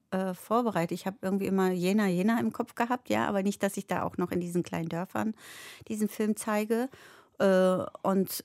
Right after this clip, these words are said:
als ich dann in Eisenberg angekommen bin, bin ich auch dann in der Zeit, wo das, der Film gezeigt wurde, rumgelaufen, weil ich dachte, okay, ich guck mir gerne auch die Städte oder den Ort an.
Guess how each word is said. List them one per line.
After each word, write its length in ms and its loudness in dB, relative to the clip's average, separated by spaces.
als 180 -2
ich 140 -4
dann 200 -2
in 420 -2
Eisenberg 680 -2
angekommen 640 0
bin, 300 2
bin 220 -4
ich 200 0
auch 140 -6
dann 260 -4
in 80 -4
der 120 -4
Zeit, 300 -4
wo 80 -2
das, 220 -4
der 160 -6
Film 320 -2
gezeigt 360 -8
wurde, 200 -4
rumgelaufen, 880 -2
weil 120 -4
ich 100 -10
dachte, 320 -10
okay, 380 -10
ich 180 -14
guck 160 -8
mir 100 0
gerne 280 -2
auch 80 -4
die 100 -10
Städte 380 -6
oder 120 -2
den 220 -6
Ort 240 -6
an. 160 -6